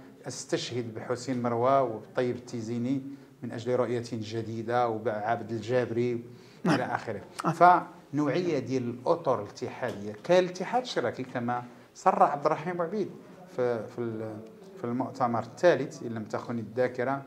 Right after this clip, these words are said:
Speaker 1: عندما قال أنه عندنا مئة ألف إطار اتحادي.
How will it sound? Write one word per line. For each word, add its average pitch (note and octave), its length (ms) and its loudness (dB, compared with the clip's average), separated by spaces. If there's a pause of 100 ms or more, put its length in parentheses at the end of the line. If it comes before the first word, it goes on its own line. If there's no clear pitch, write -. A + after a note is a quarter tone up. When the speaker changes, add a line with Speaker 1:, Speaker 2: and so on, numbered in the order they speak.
(360)
Speaker 1:
عندما A#2 300 -2
قال A#2+ 300 -2
أنه A2+ 500 -4 (440)
عندنا A2 360 -8
مئة B2 580 0 (340)
ألف C3 500 2
إطار G#2+ 340 -4
اتحادي. - 520 -12